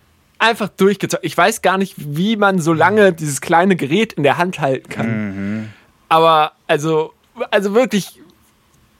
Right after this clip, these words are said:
Speaker 1: von nachmittags bis nachmittags so mit vielleicht mal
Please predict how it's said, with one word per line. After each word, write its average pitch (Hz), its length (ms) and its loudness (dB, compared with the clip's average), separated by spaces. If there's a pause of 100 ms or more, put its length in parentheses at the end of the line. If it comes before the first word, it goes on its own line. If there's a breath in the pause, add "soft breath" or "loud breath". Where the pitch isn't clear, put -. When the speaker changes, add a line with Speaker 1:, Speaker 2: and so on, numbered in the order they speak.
(800)
Speaker 1:
von 170 240 0
nachmittags 214 760 0
bis - 200 -6
nachmittags 139 800 -4
so 120 400 -6 (560)
mit 175 240 -2
vielleicht 165 380 -2
mal 151 180 -2